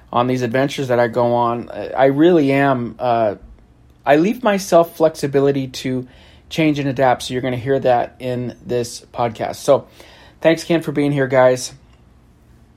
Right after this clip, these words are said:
Um, there's, like I said, there's so much <laughs> t-, to unpack, and it's gonna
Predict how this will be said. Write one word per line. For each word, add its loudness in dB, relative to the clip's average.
Um, 0
there's, 2
like 4
I 4
said, 0
there's -2
so -2
much -4
<laughs> -20
t-, -8
to 4
unpack, 2
and -2
it's -6
gonna -2